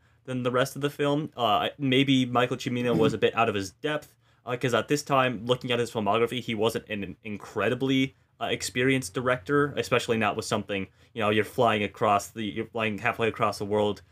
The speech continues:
to go film in Vietnam. Uh, it sh-, it, it's probably more, it, it just, it definitely seems, you know, more rough around the edges than the rest of this film, 'cause it's, the rest of the film is very well shot. It's very com-, you know, the, the sound design and everything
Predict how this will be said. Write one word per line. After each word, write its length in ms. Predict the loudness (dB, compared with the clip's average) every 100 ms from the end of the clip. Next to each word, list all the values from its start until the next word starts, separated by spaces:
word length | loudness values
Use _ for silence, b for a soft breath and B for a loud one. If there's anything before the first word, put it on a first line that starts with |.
| b
to 100 | -2
go 100 | -2
film 240 | 4 2 4
in 120 | 0
Vietnam. 680 | 2 2 2 2 2 -2 -8 _ _ _ _ _
Uh, 240 | 2 2 4
it 220 | 0 0
sh-, 120 | -6 -8
it, 200 | -8 -4
it's 160 | -2 -2
probably 260 | 0 2 2
more, 320 | 2 0 -2 -16 _
it, 200 | -10 -10 _ _ -6
it 220 | -6 -2
just, 340 | 0 0 -2
it 140 | -10 -2
definitely 320 | -2 2 0
seems, 400 | 2 0 0 -2
you 60 | -2
know, 220 | -2 -2
more 260 | 2 4 4
rough 300 | 4 2 2
around 280 | 2 4 2
the 120 | 2
edges 360 | 0 0 -2 -2
than 80 | -4
the 80 |
rest 200 | -2 0
of 40 | -2
this 80 | 0
film, 240 | 0 0 B B
'cause 100 | -6
it's, 200 | -4 -6 -12
the 120 | -2 0
rest 200 | 0 0
of 60 |
the 80 | -2
film 200 | 0 -2
is 100 | -2
very 300 | 2 4 4
well 220 | 6 4
shot. 540 | 4 2 4 4 4 0 B B
It's 100 | 2
very 280 | 4 4 2
com-, 300 | 0 0 0
you 120 | -2
know, 100 | -2
the, 320 | -2 -4 -4
the 120 | -4 -2
sound 320 | 0 2 0
design 320 | 0 0 0
and 100 | 0
everything 600 | 0 -2 -2 -2 -2